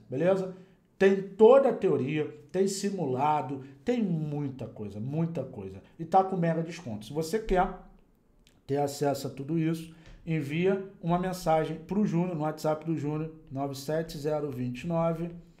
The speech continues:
nove quatro quatro três. Deixa eu só confirmar o número, porque eu sempre erro o número. Eu não sei de cabeça, eu acho que eu sei, mas eu não sei, né? Então, ó, nove sete, deixa eu pegar aqui,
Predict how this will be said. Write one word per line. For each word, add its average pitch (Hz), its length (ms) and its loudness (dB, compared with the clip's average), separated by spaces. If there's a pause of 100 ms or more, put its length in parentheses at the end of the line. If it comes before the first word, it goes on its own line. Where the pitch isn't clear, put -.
(600)
nove 147 440 -2 (100)
quatro 143 400 0
quatro 139 360 -4
três. 143 300 -4
Deixa 143 220 -6
eu 127 40 -8
só 147 140 -4
confirmar 143 480 -4
o 139 80 -2
número, 170 440 -2 (360)
porque - 140 -8
eu 123 60 -2
sempre 131 480 -6
erro 139 260 -2
o 110 40 -6
número. 143 380 -4 (460)
Eu 131 80 -6
não 139 100 -2
sei 131 200 -4
de 127 100 -4
cabeça, 131 540 -4
eu 120 100 -4
acho 160 240 -2
que - 60 -8
eu 143 80 -4
sei, 170 240 -4
mas 170 180 -4
eu 170 80 -4
não 180 140 -4
sei, - 360 -8 (200)
né? 160 240 0 (580)
Então, 147 140 -4
ó, 131 100 0
nove 127 240 -2
sete, 135 220 -2
deixa 139 160 -4
eu 127 40 -8
pegar 127 200 -6
aqui, 143 300 -6